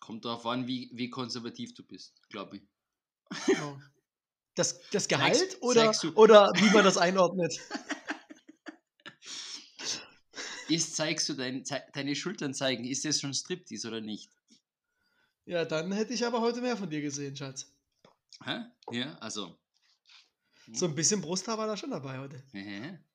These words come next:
Speaker 1: mhm.
Speaker 2: Ja.
Speaker 1: Ah, so.
Speaker 2: Ähm, also Hauptthema heute ist Alkohol, aber wie ihr hört, haben wir das Thema von einem anderen Angle, sind wir das angegangen.
Speaker 1: <laughs>
Speaker 2: Wir haben,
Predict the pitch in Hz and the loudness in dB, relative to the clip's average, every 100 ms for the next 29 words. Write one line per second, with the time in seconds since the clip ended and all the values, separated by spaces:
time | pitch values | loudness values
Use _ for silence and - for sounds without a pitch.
0 | - 107 147 202 _ _ _ - - - | -14 -10 -10 -14 _ _ _ -20 -20 -20
1 | - - - - - - - 170 - - | -20 -20 -20 -20 -20 -14 -4 -2 -2 -6
2 | 185 156 - - 190 165 151 139 131 - | -2 -2 -4 -4 0 2 0 -8 -12 -10
3 | - 165 165 185 - 240 226 196 220 214 | -6 -2 4 4 6 4 6 4 4 2
4 | - 175 208 156 139 143 147 170 196 190 | 0 0 0 -2 -2 -4 -4 -2 0 2
5 | 185 226 - - - 185 196 196 190 - | 2 -2 -8 -16 -6 -4 -2 -2 -4 -6
6 | - _ _ - 196 214 202 190 180 175 | -10 _ _ -2 0 2 0 -2 -6 -6
7 | - 180 208 196 160 196 190 151 151 151 | 0 0 2 0 -2 -2 -2 -4 -4 -6
8 | 147 156 156 156 156 190 226 - - - | -6 -8 -6 -2 0 2 2 4 2 0
9 | - - 165 - | -8 -4 -2 -2